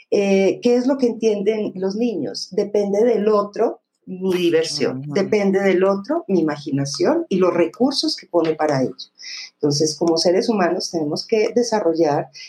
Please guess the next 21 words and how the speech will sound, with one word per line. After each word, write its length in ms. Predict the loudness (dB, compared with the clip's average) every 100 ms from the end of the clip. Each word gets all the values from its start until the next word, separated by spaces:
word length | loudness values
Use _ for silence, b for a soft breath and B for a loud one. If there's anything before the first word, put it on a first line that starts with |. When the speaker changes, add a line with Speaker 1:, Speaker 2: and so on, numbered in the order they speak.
| B
Speaker 1:
y 180 | -2 0
fomentar 600 | 0 2 0 0 2 2
ese 240 | 0 -2
desarrollo 720 | -2 -2 0 0 2 0 -2 b b 0
de 80 | 2
la 140 | 2
creatividad, 720 | 0 -2 0 -2 2 2 0 0
no 180 | 0 2
solo 220 | 2 2
dejándolos 580 | 2 0 0 0 0 -2
aburrir, 480 | -4 -4 -4 -4
sino 300 | -6 -4 -4
también 340 | -2 -2 0 0
abriendo 460 | 0 2 2 2
espacios 580 | 0 0 0 0 -4 -8
para 220 | -4 -4 -6
que 100 | -4
el 160 | -2
niño, 300 | 0 2 2
la 160 | 0 2
niña, 340 | 2 2 0